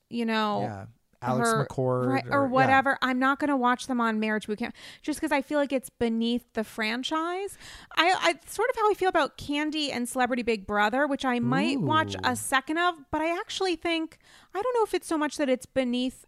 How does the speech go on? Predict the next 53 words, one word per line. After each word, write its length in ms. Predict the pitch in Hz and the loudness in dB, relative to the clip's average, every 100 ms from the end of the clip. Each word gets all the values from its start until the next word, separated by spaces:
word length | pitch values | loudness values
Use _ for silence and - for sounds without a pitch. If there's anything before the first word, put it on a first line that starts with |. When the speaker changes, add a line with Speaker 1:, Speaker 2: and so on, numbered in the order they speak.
| - | -6
Speaker 1:
Atlanta 760 | 220 - 208 226 233 269 294 - | -4 -4 -4 -2 0 0 -2 -2
as 220 | 240 240 | -2 -2
much 240 | 240 247 269 | -2 -2 0
as 200 | 226 - - | -2 -2 0
I 260 | 233 247 | 4 4
was 240 | 247 247 208 | 4 0 -2
genuinely 840 | 180 190 220 240 254 269 262 262 | -6 -2 2 2 2 0 -2 -4
shocked 800 | 240 - - 208 202 - - - _ - - _ - | -4 -4 4 6 6 2 -8 -16 _ -20 -20 _ -8
that 220 | 220 - | -8 -6
Candy 340 | 233 220 214 | -6 -4 -2
was 240 | 208 208 - | -2 -2 -4
joining 920 | - 208 208 202 196 190 190 190 - _ _ _ | -6 -4 -2 -2 -2 -2 -2 -6 -12 _ _ _
the 200 | 196 220 | -8 -4
American 680 | 208 196 202 208 262 311 320 | -2 -2 -2 0 0 -2 0
version 320 | 330 330 349 | 0 0 -2
of 100 | 330 | -4
Celebrity 380 | - 339 330 330 | 0 0 0 -2
Big 160 | 330 302 | -4 -2
Brother, 280 | 330 339 330 | 0 0 -2
because 240 | 254 262 - | -4 -4 -2
I'm 200 | 240 262 | -2 0
not 160 | 277 285 | 0 0
a 20 | |
Big 140 | 262 202 | -2 -2
Brother 240 | 220 220 | -2 -2
person. 540 | - 202 208 277 277 | -4 -6 -6 -2 0
I 60 | 254 | 2
know 140 | 233 | 2
a 40 | 226 | 2
lot 200 | 208 208 | 2 2
of 60 | |
people 240 | - 214 196 | 0 -4 0
are, 320 | 202 202 208 | 4 4 2
and 160 | 196 202 | 0 0
God 200 | 196 190 | 0 2
bless, 280 | 202 202 | 0 0
but, 160 | - - | -4 -6
like, 180 | 202 214 | -6 -2
my 400 | 208 208 208 220 _ - - _ _ | 0 0 -2 -6 _ -20 -20 _ _
D 160 | 202 226 | -8 -4
V 120 | 196 | 0
R 120 | 190 | 0
is 200 | 196 - _ | 0 -6 _
filled. 680 | - - - - - 208 - | -20 -16 -16 -8 0 2 2
Like, 140 | 226 220 | 0 2
I 80 | |
Speaker 2:
No, 140 | 220 143 | 2 4
I 60 | |
Speaker 1:
can't. 160 | 240 196 | 2 4
Speaker 2:
get 60 | 220 | 2
Speaker 1:
I'm 100 | - | 2
Speaker 2:
it. 40 | |
Speaker 1:
at 120 | 214 | 0